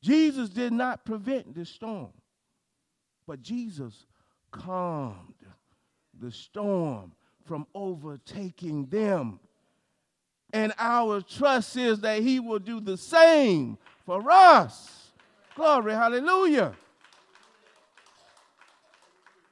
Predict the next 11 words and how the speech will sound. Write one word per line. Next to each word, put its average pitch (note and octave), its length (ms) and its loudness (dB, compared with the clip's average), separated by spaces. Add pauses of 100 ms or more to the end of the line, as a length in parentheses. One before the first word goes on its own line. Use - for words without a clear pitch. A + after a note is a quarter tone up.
(360)
A A3+ 80 2
lot D#4 280 2
of C#4 100 -10
times D#4+ 460 4
we D#4 120 -4
want D4 280 2
God D4 360 2
to C#4+ 100 -10
prevent C4 800 -2 (340)
our C4+ 320 2
afflictions D#4+ 1000 0